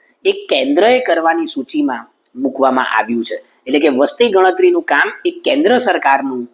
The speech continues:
અ, કેન્દ્ર સરકાર હસ્તગત, અ, છે. હવે ભારતમાં જે વસ્તી ગણતરી થવાની છે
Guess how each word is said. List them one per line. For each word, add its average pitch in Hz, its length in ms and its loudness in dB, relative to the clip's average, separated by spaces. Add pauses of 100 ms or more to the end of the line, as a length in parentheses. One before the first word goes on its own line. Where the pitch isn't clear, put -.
(520)
અ, 127 80 -2
કેન્દ્ર 175 260 2
સરકાર 170 360 2 (140)
હસ્તગત, 143 520 0 (1120)
અ, 117 280 4
છે. - 520 -2 (800)
હવે 269 340 2 (460)
ભારતમાં 277 560 0
જે 269 120 0
વસ્તી 220 340 -4
ગણતરી 190 380 0
થવાની 180 440 0
છે 151 200 -8